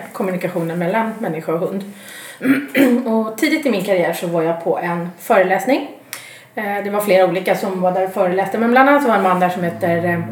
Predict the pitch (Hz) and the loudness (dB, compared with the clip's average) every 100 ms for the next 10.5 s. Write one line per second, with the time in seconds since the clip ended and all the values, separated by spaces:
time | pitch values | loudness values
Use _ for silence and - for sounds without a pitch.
0 | - 214 185 180 - 349 - - - 214 | -6 0 0 0 0 2 2 -2 -4 -4
1 | - - - - - - - - - 202 | -8 -12 -12 -10 -12 -14 -16 -14 -2 2
2 | 190 180 175 170 165 170 - - - - | 4 2 0 0 0 -2 -6 -14 -14 -16
3 | - - - 208 190 220 185 - 185 185 | -16 -18 2 2 2 0 -2 -2 -2 -2
4 | - - - 220 190 220 208 190 - 254 | -4 -8 -2 0 0 4 4 4 4 2
5 | 254 - 226 202 190 - - - 185 165 | 2 2 2 4 0 -2 -8 0 2 2
6 | 170 - 220 180 180 180 185 247 320 - | 0 -4 -2 -2 -2 -4 0 0 0 -6
7 | - - 240 226 220 208 202 208 196 190 | -12 -4 -2 0 -2 -2 -2 -2 -6 -2
8 | 180 175 185 170 180 180 170 170 165 160 | 0 2 0 0 -2 -4 -4 -6 -6 -6
9 | 160 - - - - - - - 196 170 | -8 -12 -18 -20 -20 -18 -18 -4 -2 0
10 | 175 - 208 208 | -2 -4 -4 -2